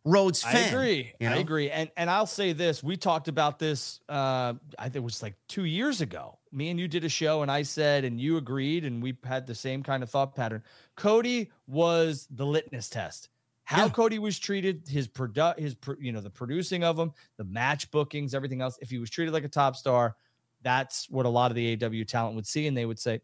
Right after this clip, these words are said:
Speaker 2: "All right, I'll go to W W E 'cause I'll be treated. If I make a name for myself here, I could definitely make a name for myself there, and I'll be treated like a star." And we're seeing it. Cody's treatment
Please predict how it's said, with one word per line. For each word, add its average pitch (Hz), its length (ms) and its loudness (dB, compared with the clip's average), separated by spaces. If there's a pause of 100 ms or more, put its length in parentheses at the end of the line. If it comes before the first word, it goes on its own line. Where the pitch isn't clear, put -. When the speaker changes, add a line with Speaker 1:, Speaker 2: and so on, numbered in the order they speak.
Speaker 2:
"All 180 100 -2
right, 135 160 2
I'll 139 120 4
go 139 100 -2
to 117 80 -4
W 101 220 -10
W 90 180 -16
E 95 40 -14
'cause 107 180 -10
I'll 117 120 0
be 117 120 -6
treated. 107 460 -2 (160)
If 113 80 -6
I 135 80 8
make 147 160 4
a 135 40 2
name 135 120 2
for 123 80 -4
myself 113 320 -2
here, 135 160 4
I 98 60 0
could 82 160 -14
definitely 117 260 -4
make 95 180 -6
a 90 40 -12
name 87 180 -12
for 85 120 -20
myself 73 440 -12
there, - 320 -12 (100)
and 143 100 4
I'll 139 60 8
be 123 120 2
treated 135 380 2
like 90 160 -8
a - 40 -16
star." - 460 -8
And 135 220 2
we're 185 120 6
seeing 240 380 4
it. 90 100 -8 (280)
Cody's 240 560 6
treatment 180 540 2